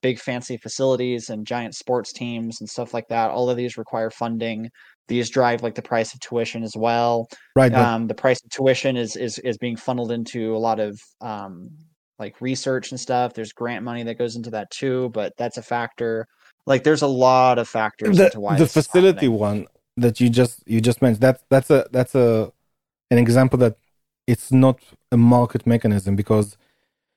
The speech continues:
Speaker 1: It
Speaker 2: it
Speaker 1: is a
Speaker 2: isn't,
Speaker 1: market
Speaker 2: it,
Speaker 1: mechanism
Speaker 2: I'll
Speaker 1: because
Speaker 2: expla-,
Speaker 1: you're, you're
Speaker 2: I'll,
Speaker 1: investing in, you're
Speaker 2: I'll
Speaker 1: investing in
Speaker 2: explain.
Speaker 1: fancier facil-, you're, it's, it is a market
Speaker 2: Let me
Speaker 1: mechanism because you're
Speaker 2: explain.
Speaker 1: investing, you're
Speaker 2: It
Speaker 1: investing into fancier facilities
Speaker 2: I
Speaker 1: to
Speaker 2: understand.
Speaker 1: attract more students who are the consumers in this scenario.
Speaker 2: I understand, but you could also attract more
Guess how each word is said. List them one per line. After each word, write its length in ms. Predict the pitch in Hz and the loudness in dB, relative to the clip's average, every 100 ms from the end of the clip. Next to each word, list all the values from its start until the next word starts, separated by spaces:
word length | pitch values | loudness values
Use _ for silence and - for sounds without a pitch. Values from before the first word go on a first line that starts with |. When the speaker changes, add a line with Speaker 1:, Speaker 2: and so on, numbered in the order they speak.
| _ _ _ _ _ _ _ _ - | _ _ _ _ _ _ _ _ -2
Speaker 1:
It 100 | 151 | 4
Speaker 2:
it 80 | 147 | 6
Speaker 1:
is 100 | 131 | 8
a 20 | |
Speaker 2:
isn't, 100 | - | 6
Speaker 1:
market 300 | 160 - 131 | 4 4 2
Speaker 2:
it, 60 | 117 | 0
Speaker 1:
mechanism 420 | 120 123 123 127 | -4 -6 2 4
Speaker 2:
I'll 80 | 127 | 6
Speaker 1:
because 240 | 123 143 | 4 4
Speaker 2:
expla-, 40 | 151 | 4
Speaker 1:
you're, 140 | 156 | 2
you're 180 | 156 - | 2 4
Speaker 2:
I'll, 40 | 120 | 4
Speaker 1:
investing 440 | 139 160 - 170 | 2 0 0 -2
in, 160 | 156 143 - | -2 -4 -2
you're 180 | 151 | 2
Speaker 2:
I'll 60 | 131 | 4
Speaker 1:
investing 360 | 117 143 123 113 | 4 2 2 4
in 140 | 110 | 4
Speaker 2:
explain. 60 | 107 | 2
Speaker 1:
fancier 380 | 143 139 - | -2 -6 -6
facil-, 460 | 139 139 - 147 156 - _ _ | -4 -4 -4 -4 -4 -6 _ _
you're, 220 | 151 165 - | 2 2 0
it's, 180 | 170 190 | -4 0
it 120 | 185 | 2
is 140 | 190 | 2
a 40 | 180 | 0
market 400 | 143 165 - - | -2 -2 -4 -6
Speaker 2:
Let 0 | |
me 40 | 143 | 0
Speaker 1:
mechanism 260 | - 139 | 4 6
because 220 | 160 143 | 6 2
you're 160 | 131 139 | 2 4
Speaker 2:
explain. 140 | 135 127 | 6 4
Speaker 1:
investing, 540 | 127 139 - 151 139 - _ _ _ | 2 -2 -6 -8 -8 -14 _ _ _
you're 200 | 151 165 | 2 2
Speaker 2:
It 80 | 160 | 2
Speaker 1:
investing 580 | 143 165 - 185 175 165 | 2 2 0 -2 -2 -4
into 540 | - 160 156 165 151 | -2 -4 -2 0 -2
fancier 580 | - 143 156 - 151 143 | 0 -2 -2 -4 -4 -4
facilities 720 | 143 127 147 151 135 117 113 | -4 -6 -2 0 0 -2 2
Speaker 2:
I 60 | 120 | 4
Speaker 1:
to 60 | |
Speaker 2:
understand. 340 | 117 117 - 98 | 4 2 2 2
Speaker 1:
attract 260 | 98 - | 0 -4
more 300 | 135 135 131 | -6 -4 -4
students 560 | - - 147 135 123 - | -6 -2 -2 0 -4 -6
who 100 | 123 | -2
are 300 | 120 120 113 | 0 -2 -4
the 80 | 123 | -8
consumers 640 | - 120 - 139 127 110 | -8 -10 -6 -4 -4 -6
in 100 | 113 | -8
this 200 | 104 98 | -10 -10
scenario. 480 | 107 98 82 64 64 | -12 -10 -10 -12 -2
Speaker 2:
I 140 | 117 120 | 2 4
understand, 520 | 113 - 101 92 95 | 4 0 -2 -2 -2
but 140 | 117 | 0
you 100 | 143 | 0
could 160 | 131 143 | 4 6
also 300 | 165 175 147 | 6 4 0
attract 380 | 127 147 135 139 | 2 0 0 0
more 320 | 131 131 | 2 2